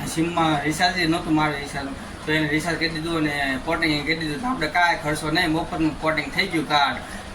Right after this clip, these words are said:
અને લઈ લીધું છે. બસ બે ત્રણ દિવસમાં કાર્ડ આપણું ચાલુ થઈ જવાનું છે. પછી હું વાપરીશ, વા-, પણ મારે તો આમ તો પડ્યું રહેશે. મારે જો ફોનમાં કાર્ડ છે જીઓનું, એમાં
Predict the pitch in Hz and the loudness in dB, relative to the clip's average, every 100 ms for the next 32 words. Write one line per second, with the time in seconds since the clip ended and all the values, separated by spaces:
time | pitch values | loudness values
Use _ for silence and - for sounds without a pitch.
0 | 143 139 135 131 123 127 - - - - | -4 0 2 2 0 -4 -12 -12 -12 -12
1 | - - - 151 160 165 170 180 175 - | -10 -8 -4 -2 -2 -2 -2 0 -2 -4
2 | - - 156 - - - - - - - | -6 -2 -2 -2 -6 -6 -8 -8 -10 -10
3 | - - - 156 185 185 175 160 160 160 | -10 -10 -6 0 0 0 -2 -2 0 0
4 | 160 160 156 156 156 160 175 190 180 180 | 2 0 0 -2 -2 -2 -2 0 2 2
5 | 180 175 170 185 220 - - 156 156 160 | 0 -2 -2 -2 -4 -10 -6 -2 2 2
6 | 170 165 160 143 131 151 156 151 131 139 | 2 2 0 0 0 0 0 -2 0 0
7 | 135 127 127 127 131 - - 147 165 196 | 0 -4 -6 -6 -6 -10 -6 0 2 2
8 | 196 196 196 190 190 180 175 156 160 160 | 0 -4 -4 -2 -2 0 0 2 2 2
9 | 165 156 151 135 - 160 196 185 175 170 | 2 2 2 0 0 0 2 4 4 4
10 | 175 147 156 160 151 156 180 190 185 | 2 0 0 2 2 2 0 2 0